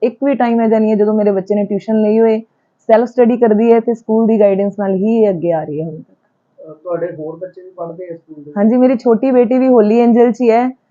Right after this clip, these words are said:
Speaker 1: ਤੇ ਉਹ ਵੀ ਬਿਲਕੁਲ ਇਹਦੇ ਤਰ੍ਹਾਂ ਹੀ ਟੌਪਰ ਹੈ। ਸਿਰਫ ਸਟੱਡੀ 'ਚ ਨਹੀਂ, ਦੋਨੋਂ ਬੇਟੀਆਂ ਹਰੇਕ ਐਕਟੀਵਿਟੀ 'ਚ ਅੱਗੇ ਆਉਂਦੀਆਂ ਹੈ। ਤੇ ਜਿਵੇਂ ਕਿ ਤੁਸੀਂ ਦੇਖੋ ਰੂਮ ਨੂੰ, ਤਾਂ ਹਰ ਐਕਟੀਵਿਟੀ 'ਚ ਇਹਨਾਂ ਨੇ ਪ੍ਰਾਈਜ਼ ਲਏ ਹੈ ਤੇ ਹਮੇਸ਼ਾ ਅੱਗੇ ਰਹਿੰਦੀਆਂ ਨੇ।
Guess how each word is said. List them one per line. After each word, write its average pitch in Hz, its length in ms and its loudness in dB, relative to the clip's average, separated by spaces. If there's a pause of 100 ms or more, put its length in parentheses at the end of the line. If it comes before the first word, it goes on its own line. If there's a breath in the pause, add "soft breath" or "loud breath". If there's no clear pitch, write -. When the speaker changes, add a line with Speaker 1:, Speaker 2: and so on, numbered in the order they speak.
(120)
Speaker 1:
ਤੇ 254 60 0 (100)
ਉਹ 277 140 4
ਵੀ 294 140 4
ਬਿਲਕੁਲ 254 380 2
ਇਹਦੇ 247 200 4
ਤਰ੍ਹਾਂ 262 220 2
ਹੀ 262 100 4
ਟੌਪਰ 220 400 2
ਹੈ। 226 220 4 (340)
ਸਿਰਫ 285 180 2
ਸਟੱਡੀ 277 340 4
'ਚ 254 80 0
ਨਹੀਂ, 277 180 4
ਦੋਨੋਂ 254 340 4
ਬੇਟੀਆਂ 247 400 2
ਹਰੇਕ 269 320 4
ਐਕਟੀਵਿਟੀ 247 500 0
'ਚ 226 100 0
ਅੱਗੇ 196 220 2
ਆਉਂਦੀਆਂ 202 400 0
ਹੈ। 214 60 -4 (440)
ਤੇ 262 80 0
ਜਿਵੇਂ 247 300 4
ਕਿ 269 100 0
ਤੁਸੀਂ 269 540 0 (120)
ਦੇਖੋ 220 480 2
ਰੂਮ 247 200 2
ਨੂੰ, 247 140 4
ਤਾਂ 247 140 2
ਹਰ 226 240 2
ਐਕਟੀਵਿਟੀ 247 500 0
'ਚ 202 60 -6
ਇਹਨਾਂ 214 180 0
ਨੇ 226 100 2
ਪ੍ਰਾਈਜ਼ 202 420 0
ਲਏ 196 300 4
ਹੈ 220 240 2 (340)
ਤੇ 240 60 0
ਹਮੇਸ਼ਾ 220 480 2
ਅੱਗੇ 190 200 2
ਰਹਿੰਦੀਆਂ 160 360 -4
ਨੇ। 151 120 -12